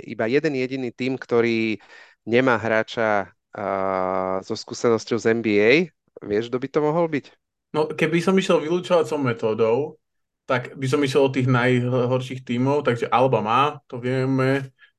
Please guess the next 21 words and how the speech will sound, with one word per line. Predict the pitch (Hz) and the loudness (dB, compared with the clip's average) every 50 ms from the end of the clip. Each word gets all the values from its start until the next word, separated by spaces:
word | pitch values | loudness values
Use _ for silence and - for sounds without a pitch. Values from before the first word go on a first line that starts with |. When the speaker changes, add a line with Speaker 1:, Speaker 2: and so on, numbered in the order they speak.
| _ 117 | _ 0
Speaker 2:
hej, | 120 117 123 | 0 0 0
Speaker 1:
Mhm. | 123 | 0
Speaker 2:
Sterling | 123 120 120 120 120 120 117 | 2 2 2 0 0 -2 0
Brown, | 120 117 113 117 117 117 117 113 110 | 0 2 2 2 0 -2 -4 -6 -6
Matt | 113 117 113 113 | -4 -4 -4 -2
Speaker 1:
Mhm. | - | -2
Speaker 2:
Thomas, | 117 127 123 113 - - 160 - - - | -2 -2 0 0 0 0 -2 -4 -10 -14
e, | - - 101 101 101 101 101 - | -12 -10 -8 -6 -6 -8 -8 -4
Kumač, | - 127 127 127 123 123 | 0 2 2 2 2 2
myslím, | 127 123 123 127 127 123 - | 0 0 0 -2 -4 -6 -4
tiež | 131 120 120 | -4 -4 -2
bol | 123 | -2
na | 117 120 113 117 | -4 -4 -4 -4
pár | 123 117 120 | -4 -2 -2
zápasoch, | 120 113 - 113 - - 113 117 | -2 -2 -4 -6 -8 -8 -10 -10
ak | 110 | -10
sa | - - | -10 -8
nemýlim. | 117 120 117 120 120 117 117 113 120 127 127 - - _ _ _ _ - | -6 -6 -4 -4 -4 -4 -4 -4 -6 -10 -14 -20 -20 _ _ _ _ -6
A, | 127 117 120 120 117 120 117 117 117 117 - _ _ _ _ - | -4 -2 0 0 0 0 0 0 -2 -4 -10 _ _ _ _ -4
prosím, | 135 123 127 - 127 117 | -4 -4 -4 -6 -4 -2
dá. | 120 117 117 123 | -2 -2 -2 -4